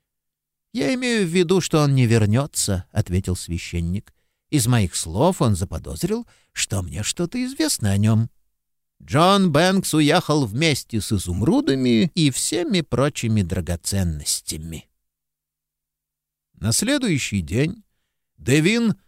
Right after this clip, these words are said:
застал отца Брауна разгуливающим перед рядом ульев. У священника был опечаленный вид, но от него всё-таки веяло безмятежностью.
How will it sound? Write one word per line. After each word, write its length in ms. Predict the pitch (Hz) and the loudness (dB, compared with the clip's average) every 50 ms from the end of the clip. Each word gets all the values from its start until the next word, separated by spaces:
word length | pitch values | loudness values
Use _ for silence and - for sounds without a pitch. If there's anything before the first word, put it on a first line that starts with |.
| _ _ _ | _ _ _
застал 540 | 101 127 156 147 - - - 160 165 160 156 | 0 2 2 2 2 2 2 4 4 4 4
отца 320 | 143 - - - 135 139 | 2 2 0 2 2 2
Брауна 580 | 131 107 117 135 151 151 151 151 143 143 139 135 | 4 4 4 6 6 6 6 6 6 4 4 4
разгуливающим 1000 | 135 127 104 98 104 131 139 135 127 131 127 123 120 - - - 123 120 117 101 | 4 2 2 2 2 2 4 4 4 4 4 2 2 0 0 0 0 0 0 0
перед 320 | - 110 107 107 92 80 | 0 0 2 0 0 -2
рядом 440 | 85 98 107 113 98 104 101 101 - _ | -2 -2 0 0 0 0 -2 -2 -4 _
ульев. 420 | - 90 82 71 64 65 - - - _ _ _ _ _ _ _ _ _ _ _ _ _ _ | -10 -12 -12 -12 -12 -16 -18 -20 -20 _ _ _ _ _ _ _ _ _ _ _ _ _ _
У 80 | - 120 | 0 0
священника 840 | - 131 139 127 - - 143 151 143 139 139 131 - 139 127 127 117 | 2 2 2 2 2 2 2 4 4 2 2 2 2 2 4 4 4
был 340 | 104 120 131 127 123 - - | 4 4 4 4 4 2 0
опечаленный 880 | - 139 - - 135 127 - - - 110 98 87 80 80 78 78 87 113 | -2 -4 -2 -2 -4 -6 -2 -2 0 0 0 0 -2 -2 -2 -2 -2 -2
вид, 320 | 156 226 262 285 - - _ _ _ _ _ _ _ | -2 -4 -6 -6 -8 -12 _ _ _ _ _ _ _
но 140 | 143 151 156 | 2 4 4
от 120 | 143 - | 4 4
него 220 | 147 139 131 139 131 | 4 4 4 4 4
всё-таки 440 | - - 139 143 - - - 120 | 2 2 2 0 2 2 2 2
веяло 440 | 104 92 117 127 131 135 131 123 117 | 4 4 4 4 6 6 4 4 4
безмятежностью. 1120 | 110 98 98 95 82 80 80 - - 80 78 80 - 80 71 - - - - - 71 - | 2 0 -2 -4 -4 -6 -8 -8 -8 -8 -8 -8 -10 -12 -12 -12 -12 -12 -12 -14 -16 -18